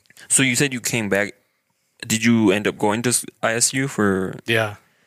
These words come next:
Speaker 1: So what exactly did you go for?
Speaker 2: Uh, mechanical engineering.
Speaker 1: And w-, while you're doing this, did,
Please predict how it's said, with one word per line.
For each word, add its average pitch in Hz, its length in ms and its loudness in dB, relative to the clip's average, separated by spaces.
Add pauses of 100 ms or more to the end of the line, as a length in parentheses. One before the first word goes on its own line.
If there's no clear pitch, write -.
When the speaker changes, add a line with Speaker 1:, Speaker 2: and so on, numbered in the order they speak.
(120)
Speaker 1:
So 110 320 -2 (320)
what 120 160 0
exactly 104 460 0
did 95 180 -8
you 95 80 -8
go 107 180 2
for? 92 320 -4 (340)
Speaker 2:
Uh, 104 400 -2
mechanical 107 520 -8
engineering. 107 540 -14 (580)
Speaker 1:
And 123 140 0
w-, 113 180 2 (100)
while 110 240 2
you're 107 160 0
doing 127 380 0
this, 92 340 -2 (1300)
did, 107 340 0